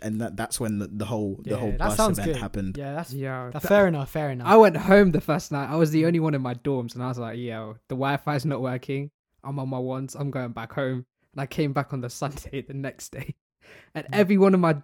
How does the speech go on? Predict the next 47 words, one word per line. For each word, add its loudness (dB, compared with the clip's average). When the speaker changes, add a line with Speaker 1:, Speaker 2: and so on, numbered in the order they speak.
Speaker 3:
flatmates 0
thought -2
I -2
was -4
weird 2
for -8
doing -4
that. 0
Speaker 2:
Yeah, 4
why? 8
Speaker 3:
But 2
Speaker 2:
Bro, 8
that 8
was 6
your 6
first 6
day, 6
and 6
you 2
were 2
like, 0
"Yo, -2
bun 0
this, -4
I'm -8
going -2
home." 4
Speaker 3:
Yeah, 8
no, 8
because, 2
like, 2
it 6
was, 6
I 4
was 4
by 4
myself, 2
and -2
if -6
you 0
saw 2
my 2
dorm, 0
yeah, -8
it -10
was, -8
it's, -10